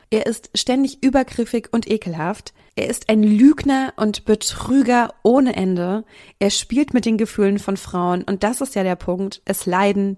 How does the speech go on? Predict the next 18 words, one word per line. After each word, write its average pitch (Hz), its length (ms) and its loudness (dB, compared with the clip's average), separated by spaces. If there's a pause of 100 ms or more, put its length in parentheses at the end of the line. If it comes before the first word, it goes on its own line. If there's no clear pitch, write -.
die 180 80 -2
Frauen. 160 600 0
Es - 140 -16
leiden 180 380 -4
immer 202 280 4
die 185 120 -4
Frauen. 170 560 -2 (500)
Letzten 208 400 -2
Endes 190 440 2
möchte 190 380 0
auch 180 120 2
die 196 160 -4
Baroness 185 540 0
dann 180 140 -4
ihre 180 280 -2
Wette 208 240 -2
nicht 165 240 -6
einhalten. 165 680 -4